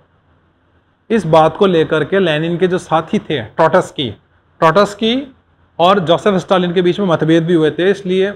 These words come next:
कहा जाता है कि ट्रॉटस्की को जब मरवाया गया तो शायद स्टालिन का ही हाथ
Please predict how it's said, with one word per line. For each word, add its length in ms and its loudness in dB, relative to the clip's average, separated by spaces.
कहा 180 4
जाता 260 2
है 60 0
कि 100 2
ट्रॉटस्की 520 -2
को 100 -2
जब 100 -4
मरवाया 420 0
गया 220 -2
तो 60 0
शायद 380 2
स्टालिन 460 -4
का 60 -2
ही 80 0
हाथ 180 -2